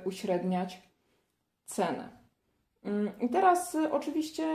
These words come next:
jeśli macie na początku niewielkie kwoty, nie martwcie się tym. Twój stack przyrasta miesięcznie, czy o jedną, czy o dziesięć uncji, to nie jest istotne aż tak bardzo. Najważniejsze, że przyrasta,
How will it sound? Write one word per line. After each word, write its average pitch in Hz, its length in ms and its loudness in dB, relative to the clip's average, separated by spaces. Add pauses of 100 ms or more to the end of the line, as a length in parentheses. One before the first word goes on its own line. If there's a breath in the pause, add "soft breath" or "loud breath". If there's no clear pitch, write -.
(240)
jeśli 285 280 -2
macie 269 500 0
na 247 320 4
początku 247 480 0
niewielkie 269 440 4
kwoty, 202 320 -2
nie 226 100 2
martwcie 226 460 -2
się 196 140 -6
tym. 208 520 -2 (640 soft breath)
Twój 285 320 2
stack 277 440 2
przyrasta 254 520 4
miesięcznie, 247 840 4
czy 247 100 2
o 240 40 6
jedną, 233 600 4
czy 226 160 -4
o 208 80 0
dziesięć 220 360 -2
uncji, 254 580 0
to 330 80 -2
nie 339 100 -2
jest 339 140 -2
istotne 330 460 2
aż 311 140 0
tak 254 140 2
bardzo. 208 360 4
Najważniejsze, 240 760 4
że 226 120 0
przyrasta, 233 840 2